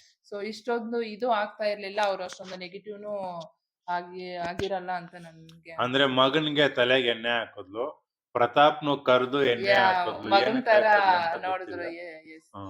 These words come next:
Speaker 2: ಎಣ್ಣೆ ಹಾಕಿ
Speaker 1: ತುಂಬಾ
Speaker 2: "ಚೆನ್ನಾಗ್
Speaker 1: ಖುಷಿ ಆಯ್ತು
Speaker 2: ಆಡ್ಬೇಕಪ್ಪ,
Speaker 1: ಅದನ್ನ
Speaker 2: ನೀನ್ ಊರ್ಗ್ ಹೋದ್ರೆ ನಿಮ್
Speaker 1: ಹೌದೌದು.
Speaker 2: ತಂದೆ ತಾಯಿನ ಫಸ್ಟ್ ಮೀಟ್ ಆಗ್ಬೇಕು,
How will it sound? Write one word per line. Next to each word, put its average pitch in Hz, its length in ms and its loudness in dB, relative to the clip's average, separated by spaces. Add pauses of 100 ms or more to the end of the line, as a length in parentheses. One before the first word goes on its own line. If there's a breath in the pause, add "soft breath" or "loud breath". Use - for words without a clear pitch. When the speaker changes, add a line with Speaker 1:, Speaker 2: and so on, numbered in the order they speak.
(360)
Speaker 2:
ಎಣ್ಣೆ 107 180 -10
ಹಾಕಿ 107 640 -8
Speaker 1:
ತುಂಬಾ 107 200 -6
Speaker 2:
"ಚೆನ್ನಾಗ್ 113 200 -2
Speaker 1:
ಖುಷಿ 113 120 0
ಆಯ್ತು 120 120 4
Speaker 2:
ಆಡ್ಬೇಕಪ್ಪ, 117 460 -4
Speaker 1:
ಅದನ್ನ 131 240 4
Speaker 2:
ನೀನ್ 113 140 -6
ಊರ್ಗ್ 117 340 0
ಹೋದ್ರೆ 123 420 -2
ನಿಮ್ 185 540 -8
Speaker 1:
ಹೌದೌದು. 104 200 -10
Speaker 2:
ತಂದೆ 117 300 -2
ತಾಯಿನ 123 420 -2
ಫಸ್ಟ್ - 560 -6
ಮೀಟ್ 120 260 -6
ಆಗ್ಬೇಕು, 113 680 -6